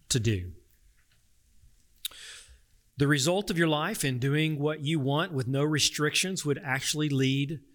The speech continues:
to your demise, your weakness, and eventually the decay of your own soul. Absolute freedom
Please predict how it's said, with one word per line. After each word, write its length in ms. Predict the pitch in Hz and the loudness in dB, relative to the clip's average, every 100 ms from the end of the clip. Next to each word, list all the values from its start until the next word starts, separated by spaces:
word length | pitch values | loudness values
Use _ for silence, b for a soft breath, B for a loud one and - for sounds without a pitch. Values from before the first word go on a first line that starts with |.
| b b b b | b b b b
to 120 | - | 2
your 140 | 131 135 | 4 4
demise, 840 | 135 131 127 135 143 143 - - - _ - | 4 2 2 0 0 4 6 6 0 _ -2
your 180 | 127 | 0
weakness, 720 | 117 135 135 139 139 - - - | 4 2 2 2 4 4 4 2
and 80 | 131 | 2
eventually 800 | 127 117 135 - 135 127 123 160 | 2 4 2 2 2 2 0 -2
the 120 | 131 127 | -2 0
decay 560 | 123 - 151 143 147 | 0 0 0 2 0
of 160 | 165 117 | 0 0
your 180 | 123 120 | 0 0
own 140 | 117 | 2
soul. 560 | - 127 110 101 - - _ _ _ _ _ _ _ B B B B - | 2 2 -2 -10 -16 -20 _ _ _ _ _ _ _ B B B B 0
Absolute 920 | 147 180 - - 190 165 156 165 - | 2 4 6 6 6 6 4 2 2
freedom 640 | - 151 139 117 117 131 | 2 4 4 2 -2 -6